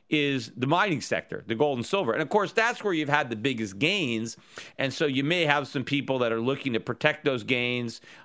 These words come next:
or, you know, maybe they're not long-term investors. They kinda hopped on the train, they got some gains, and now they're quick to the exits. So I don't think that we're gonna get a, a, uh,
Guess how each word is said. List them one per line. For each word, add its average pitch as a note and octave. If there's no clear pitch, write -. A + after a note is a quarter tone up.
or, A2+
you C#3
know, A#2+
maybe C3+
they're A#2+
not C3
long-term D3
investors. B2+
They A2
kinda A2+
hopped C#3
on C3
the A2+
train, C3
they G#2
got C#3
some B2+
gains, A#2
and A#2
now B2
they're A#2+
quick -
to -
the G#2+
exits. G#2+
So D#3
I G3+
don't F#3+
think D#3
that C3+
we're C#3+
gonna D3+
get C#3
a, C3
a, B2
uh, A2